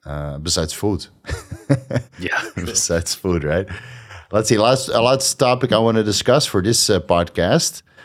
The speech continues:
Speaker 1: Um, let's d-, give a couple general tips for maximum productivity.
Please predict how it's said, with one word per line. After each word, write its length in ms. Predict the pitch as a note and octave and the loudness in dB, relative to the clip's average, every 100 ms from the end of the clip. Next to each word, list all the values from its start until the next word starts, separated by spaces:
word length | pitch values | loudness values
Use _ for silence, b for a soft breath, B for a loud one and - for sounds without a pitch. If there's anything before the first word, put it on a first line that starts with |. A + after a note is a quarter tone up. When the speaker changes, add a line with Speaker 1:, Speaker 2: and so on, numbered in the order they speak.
| b - | b -4
Speaker 1:
Um, 520 | G2+ G#2+ G#2+ G#2+ G#2+ | 0 2 4 2 2
let's 300 | E2+ A#2+ A#2+ | 0 0 0
d-, 220 | G2+ G2+ A#2 | -6 -8 -8
give 260 | F2+ A#2+ | 0 2
a 160 | A#2 G#2 | 4 2
couple 300 | - B2+ B2 | 0 0 0
general 440 | F#2 - A#2+ B2+ | 0 0 2 2
tips 300 | G2 - B2 | 0 -2 -4
for 180 | - F#2+ | -4 -2
maximum 540 | E2 F2+ A2 - G2 E2 | 0 0 -2 -4 -6 -6
productivity. 760 | - E2+ E2 - E2+ D2 - | -2 -2 -2 -6 -10 -10 -16